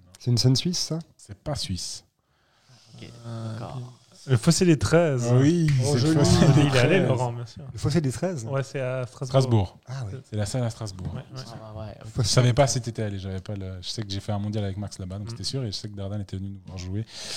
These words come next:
Speaker 2: au Fossé des treize. Excellent, bien joué. Ok. Le théâtre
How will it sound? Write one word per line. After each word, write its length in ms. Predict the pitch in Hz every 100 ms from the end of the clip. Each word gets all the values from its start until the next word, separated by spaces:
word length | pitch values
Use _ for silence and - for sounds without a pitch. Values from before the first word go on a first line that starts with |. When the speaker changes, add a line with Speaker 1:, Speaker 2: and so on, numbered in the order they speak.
| - -
Speaker 2:
au 80 | 120
Fossé 300 | - 101 117
des 100 | 104
treize. 380 | - 95 90 90
Excellent, 320 | 107 113 104
bien 140 | 104
joué. 200 | 110 107 - - - - _
Ok. 240 | 165 - - _ _ _ _ _ _ - _ _ _ _ _ _
Le 180 | 104 104
théâtre 840 | - - 156 120 131 - - -